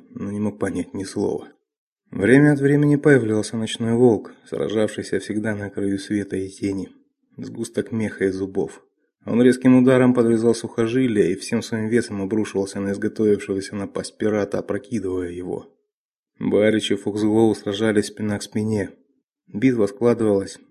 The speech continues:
неудачно для нас. Я был частью круга, защищавшего королеву. По крайней мере, я так думал, пока не осознал, что на самом деле она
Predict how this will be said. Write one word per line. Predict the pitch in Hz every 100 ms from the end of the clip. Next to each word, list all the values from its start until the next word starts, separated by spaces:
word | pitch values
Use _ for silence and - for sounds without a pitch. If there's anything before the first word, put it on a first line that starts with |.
| _
неудачно | 107 110 107 104 104 - 98
для | 92 101
нас. | 101 90 - _ _ _ _ _ _ _ -
Я | 104 101
был | 101
частью | - 110 - 95
круга, | 113 110 104
защищавшего | 101 98 104 110 101 - 98
королеву. | 104 104 107 113 95 - _ _ _ _
По | -
крайней | 110 110
мере, | 107 107 101
я | 98
так | 95 98
думал, | 110 107 92
пока | - - 90
не | 92
осознал, | - 95 110 104
что | -
на | - -
самом | - 107 95
деле | 98 107 98
она | 92 95 92